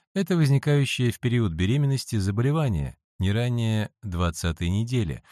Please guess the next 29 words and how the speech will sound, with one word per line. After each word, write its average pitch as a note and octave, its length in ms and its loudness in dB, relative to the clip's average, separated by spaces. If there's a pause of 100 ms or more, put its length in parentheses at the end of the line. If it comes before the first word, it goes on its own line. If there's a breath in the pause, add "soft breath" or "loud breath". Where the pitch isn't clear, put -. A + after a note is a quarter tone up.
(220 loud breath)
для G2+ 240 0
которого F3 440 0
характерно C#3+ 600 0
повышение A#2+ 720 -2
артериального G#2 680 0
давления D3 640 0 (300 soft breath)
и G2 80 2
наличие F2+ 560 2
белка B2+ 420 0
в E2+ 40 -10
моче. D#2 480 -4 (600 loud breath)
Если E2+ 300 0
обратиться E2+ 720 -2
к - 80 -10
национальным F#2 800 0
и G#2+ 60 -2
европейским E2+ 960 0
рекомендациям, F2 920 -2 (260 loud breath)
то A#2+ 120 2
на D3+ 100 4
данный E3+ 300 2
момент D#3 340 2
прием C3+ 300 0
статинов C#3 640 0
не A2+ 200 4
рекомендуется B2 840 0
при F2+ 160 0
планировании E2+ 680 0
беременности C3 840 -2